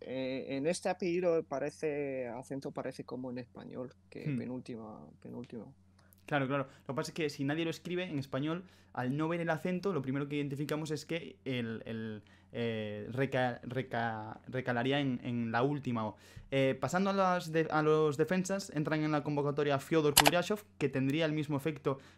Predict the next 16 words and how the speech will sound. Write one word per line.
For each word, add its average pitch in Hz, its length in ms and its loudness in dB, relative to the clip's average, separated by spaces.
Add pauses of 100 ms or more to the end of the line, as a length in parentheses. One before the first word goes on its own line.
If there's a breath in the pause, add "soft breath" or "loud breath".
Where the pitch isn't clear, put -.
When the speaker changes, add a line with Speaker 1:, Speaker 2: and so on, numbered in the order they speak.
Speaker 2:
eh, 139 240 0
en 139 180 4
la 147 140 4
E, 190 140 -2
Andrei 151 360 2
Semyonov, 170 600 2
que 139 100 -8
tendría 135 300 2
el 139 240 2
mismo 139 420 2
efecto, 165 480 0 (260 loud breath)
eh, 131 340 4
Ilya 151 300 4
Samoshnikov, 151 760 0
Yuri 160 300 0
Shirkov, 190 500 4